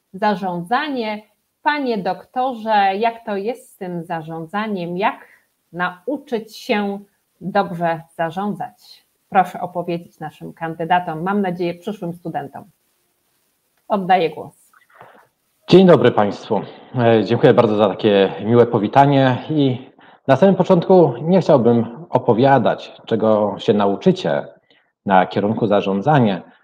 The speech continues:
Speaker 2: Tak jak na poprzednich prezentacjach słyszeliście, że zajęcia są praktyczne. Ja chciałbym Wam pokazać przyszłość za kilka lat, ponieważ gdy teraz zaczynacie studia,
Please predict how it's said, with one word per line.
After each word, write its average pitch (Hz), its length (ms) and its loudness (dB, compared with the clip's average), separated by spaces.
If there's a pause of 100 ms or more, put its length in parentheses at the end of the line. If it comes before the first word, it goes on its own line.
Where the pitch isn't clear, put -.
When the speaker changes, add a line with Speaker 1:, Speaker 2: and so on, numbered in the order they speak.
(400)
Speaker 2:
Tak - 200 0
jak 127 240 2
na 123 220 4
poprzednich 139 420 0
prezentacjach 123 580 0
słyszeliście, 120 500 0
że 113 500 2 (140)
zajęcia 110 440 -2
są 104 200 -8
praktyczne. - 500 -10 (540)
Ja 110 100 2
chciałbym 113 400 2
Wam 107 280 0
pokazać 117 800 -2 (540)
przyszłość - 640 -6 (560)
za 120 560 0
kilka - 320 -2
lat, - 320 -2 (560)
ponieważ 123 340 2
gdy 127 120 -2
teraz 175 300 2
zaczynacie 123 460 -4
studia, 87 640 -6